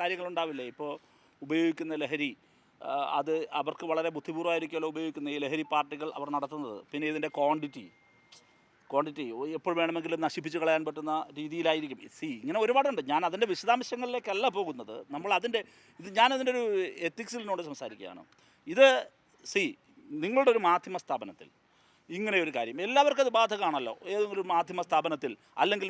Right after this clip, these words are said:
വേറെ ഏതെങ്കിലും ഒരു സ്ഥാപനത്തിൽ ഏതെങ്കിലും ഒരു ഇൻഡസ്ട്രിയിൽ ഒരാൾക്ക് ഇങ്ങനെയൊരു കുഴപ്പമുണ്ട് എന്ന് അറിയാം. സി, അറിയാം, അറിയാതല്ല, അറിയാം.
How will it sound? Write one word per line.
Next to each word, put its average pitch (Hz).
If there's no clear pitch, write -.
വേറെ 196
ഏതെങ്കിലും 180
ഒരു 165
സ്ഥാപനത്തിൽ 143
ഏതെങ്കിലും 214
ഒരു 175
ഇൻഡസ്ട്രിയിൽ 165
ഒരാൾക്ക് 208
ഇങ്ങനെയൊരു 190
കുഴപ്പമുണ്ട് 165
എന്ന് 196
അറിയാം. 247
സി, 330
അറിയാം, 247
അറിയാതല്ല, 247
അറിയാം. 233